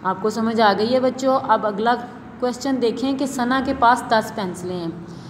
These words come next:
बच्चों, सना की बच्ची का नाम है, उसके पास कितनी पेंसिलें हैं? दस पेंसिलें हैं।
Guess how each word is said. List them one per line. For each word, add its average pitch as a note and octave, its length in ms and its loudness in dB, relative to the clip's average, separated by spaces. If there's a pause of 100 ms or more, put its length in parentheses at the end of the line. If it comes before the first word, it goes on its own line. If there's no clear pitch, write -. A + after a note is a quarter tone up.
(320)
बच्चों, C4 220 0
सना A#3+ 340 2
की A#3+ 320 -4
बच्ची G3+ 300 -2
का G#3+ 140 2
नाम G3+ 340 2
है, A#3+ 280 0
उसके B3+ 320 -4
पास A#3 280 0
कितनी B3 320 -6
पेंसिलें A#3+ 460 -4
हैं? B3 200 -4
दस A3 260 0
पेंसिलें F3 440 -6
हैं। E3+ 280 -6